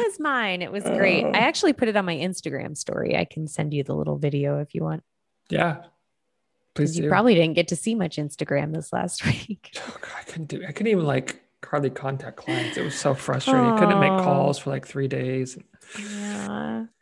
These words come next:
Speaker 2: Yeah, it's over. It's over.
Speaker 1: Yay. It's a,
Speaker 2: Yeah.
Speaker 1: like, a bad dream.
Speaker 2: Mm-hmm.
Speaker 1: So speaking of Instagram, if you want to follow us on Instagram, we are at middleish underscore podcast.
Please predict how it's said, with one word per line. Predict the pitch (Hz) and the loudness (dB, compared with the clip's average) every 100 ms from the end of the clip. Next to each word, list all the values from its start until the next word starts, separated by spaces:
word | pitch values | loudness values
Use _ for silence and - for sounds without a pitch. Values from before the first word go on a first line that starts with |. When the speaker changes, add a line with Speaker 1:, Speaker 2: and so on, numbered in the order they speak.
| - - - | -20 -16 -4
Speaker 2:
Yeah, | 139 - - | -2 -2 2
it's | 185 180 | 2 4
over. | 135 123 - - - - | 2 0 -6 -12 -12 -8
It's | 135 | -8
over. | - - - | -8 -12 -4
Speaker 1:
Yay. | 240 277 269 247 233 202 | 4 8 8 8 8 6
It's | 202 | 2
a, | 196 | 0
Speaker 2:
Yeah. | 185 123 - | -2 -4 -4
Speaker 1:
like, | 208 190 | -4 0
a | 175 | 0
bad | 175 190 185 | 2 2 2
dream. | 165 156 156 156 _ _ 151 | 2 2 -2 -6 _ _ -4
Speaker 2:
Mm-hmm. | 135 202 - - - - | -2 -2 -6 -18 -20 -4
Speaker 1:
So | - 254 240 | 6 8 8
speaking | - 370 440 269 | 8 4 6 6
of | 196 | 4
Instagram, | 196 - 196 202 254 | 2 0 0 0 0
if | 220 | 0
you | 202 | -2
want | 196 190 | -4 -6
to | |
follow | - 180 185 208 | -2 0 2 0
us | 220 | 0
on | 214 | -4
Instagram, | - 233 - 254 262 277 311 | -2 -6 -4 -2 0 0 0
we | 208 202 - | 0 0 0
are | 170 165 - - 196 | 0 0 -2 -6 -6
at | - - - | -6 -6 -2
middleish | 180 214 254 269 - - | 0 2 0 0 -4 -4
underscore | 208 190 190 - 208 | -4 -2 -4 0 -2
podcast. | 220 180 180 - 262 403 - - | 0 -2 0 0 -2 -2 -6 -8